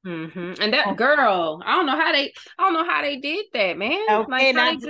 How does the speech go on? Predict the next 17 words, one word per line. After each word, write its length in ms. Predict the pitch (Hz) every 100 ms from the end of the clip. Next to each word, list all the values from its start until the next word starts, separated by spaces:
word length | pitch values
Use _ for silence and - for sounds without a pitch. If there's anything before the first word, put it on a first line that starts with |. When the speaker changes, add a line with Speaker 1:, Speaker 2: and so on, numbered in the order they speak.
| 294
Speaker 2:
you 60 |
Speaker 1:
it, 20 | 285
Speaker 2:
know, 120 | 269
Speaker 1:
like 60 | 262
Speaker 2:
sometimes 540 | 269 302 - 277 269
I'm 200 | 220 339
like, 220 | 415 214 -
"We 200 | 190 311
gonna 240 | 539 427 311
have 140 | 233
to 60 | 208
get 320 | 190 190 185 _ _
fast 300 | 220 208 214
food 280 | 262 392 330
Speaker 1:
Look, 20 |
Speaker 2:
because" 480 | 247 - 226 226 220 -
Speaker 1:
hey, 240 | 240 208